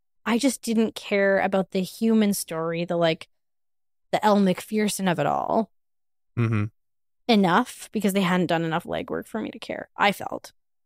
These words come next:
Speaker 2: Yeah. And yeah, I think that that's just,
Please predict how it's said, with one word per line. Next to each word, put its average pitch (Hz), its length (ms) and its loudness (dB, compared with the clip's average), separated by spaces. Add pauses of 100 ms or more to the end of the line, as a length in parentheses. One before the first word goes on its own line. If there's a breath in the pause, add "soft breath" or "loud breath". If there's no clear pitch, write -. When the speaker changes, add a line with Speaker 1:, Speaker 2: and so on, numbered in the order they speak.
(540)
Speaker 2:
Yeah. 107 260 4 (960)
And 117 260 4
yeah, 98 220 0
I 101 80 0
think 113 220 -2
that - 180 -8
that's 98 340 -2
just, - 560 -4